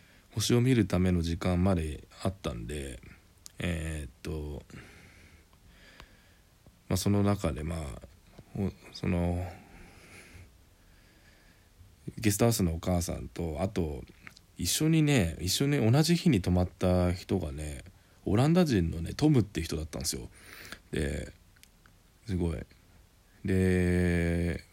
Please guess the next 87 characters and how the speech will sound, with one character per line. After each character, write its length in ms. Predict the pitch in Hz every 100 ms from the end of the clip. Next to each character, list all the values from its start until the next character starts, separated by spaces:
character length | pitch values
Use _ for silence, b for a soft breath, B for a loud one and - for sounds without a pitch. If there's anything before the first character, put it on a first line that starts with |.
| 107
「Where 240 | 127 113
are 80 | 92
you 100 | 101
from？」 420 | 104 98 104 113
っ 20 |
て 160 | 107 82
英 80 | 90
語 140 | 98
で 100 | 95
聞 160 | - 90
く 160 | 110
ん 80 | 104
で 100 | 82
す 120 | -
け 120 | 57
ど 160 | 60 65
ね、 140 | 73 78
そ 180 | -
の 80 | 92
時 280 | 92 92 82
に、 240 | 62 53 - B B B B B B B B _ _ _ -
「オ 100 | 92
ラ 140 | 113
ン 80 | 120
ダ 100 | 120
か 140 | 117
ら 80 | 120
来 120 | 113
ま 100 | -
し 60 | 90
た」。 100 | - - 85 85
そ 160 | 85 82
の、 100 | 76
ネ 220 | 104 139
ー 20 |
デ 120 | 160
ル 100 | 165
ラ 140 | 160 156
ン 60 |
ド 80 | 92
っ 20 |
て 100 | -
言 80 | 87
わ 80 | 104
な 100 | 113
い 20 |
ん 40 | 87
で 40 |
す 100 | -
よ 100 | 67
ね。 160 | 65 - 90
オ 80 |
ラ 140 | 107 147
ン 60 |
ダ 120 | 151 147
か 120 | 151
ら 100 | 139
来 60 |
た 120 | - -
っ 40 |
て 100 | -
い 60 | 80
う 20 |
か、 140 | -
あ、 40 | 90
こ 160 | -
の 80 | 151
人 160 | 190 98
日 120 | 90
本 600 | 127 160 165 170 151 151
の 140 | 123
こ 120 | 120 -
と 100 | 98
よ 80 |
く 120 | - 98
知 80 |
っ 20 | -
て 120 | 95
ん 60 |
な 100 | 98
と 80 | 95
思 100 | 76
っ 20 |
て、 220 | 76 - 80
日 120 | 95
本 300 | 120 143 113
で 400 | 87 87 80 -